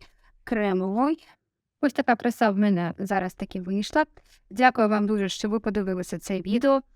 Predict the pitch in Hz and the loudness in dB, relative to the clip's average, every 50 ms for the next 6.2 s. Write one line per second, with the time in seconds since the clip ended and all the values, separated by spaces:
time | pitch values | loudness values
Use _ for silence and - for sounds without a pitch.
0 | _ _ _ _ _ _ _ _ - 320 294 - - - 220 - - _ _ 208 | _ _ _ _ _ _ _ _ -2 -2 0 0 -2 -4 -6 -6 -8 _ _ -4
1 | 226 262 - - 269 240 - - - - 262 233 202 180 - 214 220 196 254 269 | -4 -4 0 0 -2 -2 -2 -4 -8 -4 -4 -4 -4 -2 -2 -4 -2 2 4 4
2 | 277 269 233 208 202 - - 214 220 226 214 214 226 233 214 - 226 220 190 - | 4 4 2 0 -2 0 0 2 2 4 4 2 2 0 0 0 -2 -2 -2 -2
3 | - 196 - - 202 180 190 185 175 170 185 - - - - - - - _ _ | -6 -6 -6 -6 -6 -4 -4 -4 -4 -6 -8 -10 -10 -12 -16 -18 -18 -18 _ _
4 | _ _ _ _ _ 214 214 220 220 208 202 262 269 262 214 240 226 220 - 208 | _ _ _ _ _ 2 2 2 2 2 4 4 4 4 4 2 0 2 0 -6
5 | 214 - 226 220 277 254 - - 240 226 220 208 196 240 240 247 277 254 254 277 | -4 -4 -2 -2 -2 -4 -4 -6 -2 -2 -2 -2 -2 -2 0 0 0 0 2 0
6 | 277 302 330 - | 0 0 -2 -6